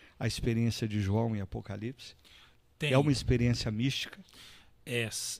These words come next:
Speaker 2: sem dúvida. E, e, e é interessante porque muita gente acha que João tava preso em Patmos, mas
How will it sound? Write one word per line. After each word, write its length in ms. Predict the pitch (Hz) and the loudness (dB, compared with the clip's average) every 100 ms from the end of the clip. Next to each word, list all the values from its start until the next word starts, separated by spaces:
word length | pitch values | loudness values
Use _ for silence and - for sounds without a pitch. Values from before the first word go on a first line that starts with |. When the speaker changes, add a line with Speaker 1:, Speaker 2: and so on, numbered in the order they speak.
| - | -10
Speaker 2:
sem 300 | - 135 156 | -8 -6 -4
dúvida. 480 | 143 113 104 101 101 | -4 -6 -12 -16 -14
E, 760 | 131 123 120 113 110 98 95 92 _ _ _ - - - - _ _ _ _ _ - - _ | -12 -10 -6 -4 -4 -4 -8 -14 _ _ _ -20 -20 -20 -20 _ _ _ _ _ -20 -20 _
e, 40 | 135 | -4
e 20 | |
é 40 | |
interessante 420 | 135 151 131 175 - | -2 -2 -2 -2 -2
porque 440 | 156 151 143 - _ - | -2 -2 -6 -8 _ -2
muita 240 | 160 185 | 0 2
gente 220 | 160 - | 2 2
acha 160 | 143 135 | 0 0
que 80 | 135 | -2
João 100 | 139 | -2
tava 220 | 147 151 | -2 -4
preso 380 | - 135 131 117 | -4 -4 -2 -2
em 60 | 117 | -4
Patmos, 480 | - 98 - 95 | -4 -6 -8 -8
mas 120 | 107 | -6